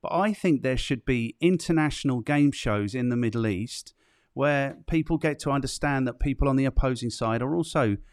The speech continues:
have jobs and careers and children and interests and hobbies and all those things. So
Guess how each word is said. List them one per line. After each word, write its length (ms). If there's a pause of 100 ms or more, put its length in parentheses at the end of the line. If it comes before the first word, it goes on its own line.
(200)
have 300
jobs 460
and 100
careers 540
and 80
children 460
and 100
interests 400
and 100
hobbies 320
and 80
all 120
those 200
things. 360 (400)
So 340